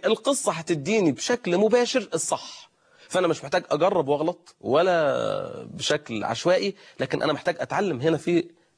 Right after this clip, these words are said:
نوع من التعلم بنسميه التعلم بالاستبصار، إنه فجأة يلاقي الحل قفز إلى ذهنه، مش هيقعد يحاول.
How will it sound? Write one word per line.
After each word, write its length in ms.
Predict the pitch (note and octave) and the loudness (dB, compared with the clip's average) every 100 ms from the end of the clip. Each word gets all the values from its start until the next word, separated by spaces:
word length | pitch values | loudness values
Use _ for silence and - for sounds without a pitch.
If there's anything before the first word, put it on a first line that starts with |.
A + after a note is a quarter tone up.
| _ | _
نوع 160 | C3 G3 | 2 2
من 60 | B2+ | 0
التعلم 380 | - E3 C#3 | -2 -2 -2
بنسميه 320 | G#2 G#2 A#2+ D3 | -4 -4 -2 -2
التعلم 280 | C3+ D3 | -2 -2
بالاستبصار، 640 | G#2+ G2+ - - - G#2 - - _ _ - - - - | -2 -6 -8 -6 0 0 -2 -16 _ _ -20 -20 -12 -2
إنه 340 | E3 F3 D#3+ - | 2 4 2 -2
فجأة 300 | - B3 G#3+ | -2 -2 0
يلاقي 220 | F3 G3+ | 0 0
الحل 560 | E3+ - F#3+ F#3 D3 A#2 - | -2 -4 -2 -2 -2 -6 -6
قفز 340 | F#3 F3 C#3 | -2 0 0
إلى 120 | C3 B2+ | 2 2
ذهنه، 380 | D#3+ D3 A2+ - _ _ - | 2 0 -4 -6 _ _ -4
مش 160 | D3 - | -2 2
هيقعد 280 | G#3 A#3+ D3 | 4 4 2
يحاول. 560 | - D3+ D3 C3+ A#2+ | -2 0 0 0 -4